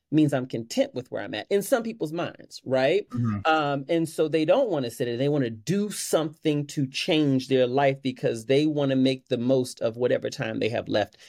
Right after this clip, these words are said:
Speaker 1: here on this earth.
Speaker 2: Another thing I talk about is pocket narratives. I think pocket narratives drives people down a certain road. Do you think because of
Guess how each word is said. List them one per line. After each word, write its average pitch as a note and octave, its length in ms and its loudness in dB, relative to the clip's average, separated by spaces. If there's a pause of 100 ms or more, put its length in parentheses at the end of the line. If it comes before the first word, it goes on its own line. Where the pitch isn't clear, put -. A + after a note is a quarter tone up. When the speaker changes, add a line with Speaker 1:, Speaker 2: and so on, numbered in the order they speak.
Speaker 1:
here A2 160 0
on G#2 80 0
this - 180 -2
earth. - 320 -8
Speaker 2:
Another D3 640 -2
thing C3 140 -2
I A2 80 -2
talk G#2+ 220 -2
about G2+ 340 -4
is - 80 -14
pocket - 420 -2
narratives. F#2 540 -4
I F#2+ 80 -6
think A2 260 -6
pocket G#2 320 -4
narratives G2 500 -6
drives F#2+ 920 -4
people G2+ 300 -4
down F#2+ 300 -2
a F#2 60 -6
certain G2+ 420 -4
road. F#2 460 -4 (140)
Do B2 60 -4
you B2+ 140 2
think D#3 340 -2
because C3 540 -4
of G#2+ 520 -4